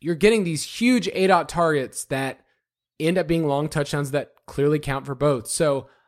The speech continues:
I will be playing Allen and Gabe Davis, and I'll probably play Gabe Davis a little bit more than the field. But Diggs just projects so well with Jeff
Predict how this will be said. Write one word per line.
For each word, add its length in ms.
I 200
will 160
be 160
playing 480
Allen 540
and 360
Gabe 280
Davis, 380
and 80
I'll 60
probably 320
play 200
Gabe 220
Davis 340
a 40
little 120
bit 140
more 220
than 140
the 80
field. 440
But 240
Diggs 280
just 220
projects 380
so 260
well 300
with 120
Jeff 260